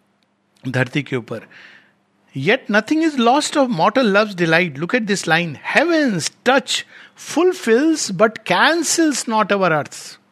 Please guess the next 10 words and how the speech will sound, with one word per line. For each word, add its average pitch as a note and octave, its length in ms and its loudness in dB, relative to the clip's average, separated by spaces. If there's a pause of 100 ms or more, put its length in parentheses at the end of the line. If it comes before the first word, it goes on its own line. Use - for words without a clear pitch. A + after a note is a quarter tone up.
(2750)
अगर D#3+ 200 2
भगवान D3 400 2
में G3+ 140 0
शक्ति F#3+ 520 0
है, D#3+ 680 0 (180)
हम C3 80 -14
सब G#3 220 0
मानते B2 380 -4
हैं G3 260 0
है, D#3+ 340 0